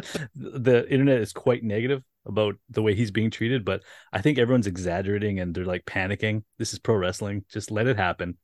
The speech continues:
So he's, he's on After the Bell tomorrow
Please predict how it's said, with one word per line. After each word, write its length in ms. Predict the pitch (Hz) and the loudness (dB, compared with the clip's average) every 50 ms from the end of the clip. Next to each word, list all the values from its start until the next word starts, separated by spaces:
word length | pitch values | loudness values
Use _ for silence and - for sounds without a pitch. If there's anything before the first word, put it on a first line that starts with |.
| _ _ | _ _
So 360 | - - 95 90 87 82 - - - - - - - _ | -8 -4 -2 -2 -2 -4 -8 -10 -20 -20 -20 -20 -20 _
he's, 420 | - - 120 120 110 101 104 - _ _ _ _ | -2 0 2 2 2 0 -4 -6 _ _ _ _
he's 200 | - 120 110 110 | -2 -2 4 4
on 280 | 131 127 127 127 127 123 | 4 6 6 4 4 2
After 260 | 110 113 110 - - | 2 0 0 0 -2
the 60 | 110 101 | -2 0
Bell 160 | 113 110 110 | 2 2 2
tomorrow 320 | - - 101 92 92 95 | 0 -2 -4 -2 -2 -4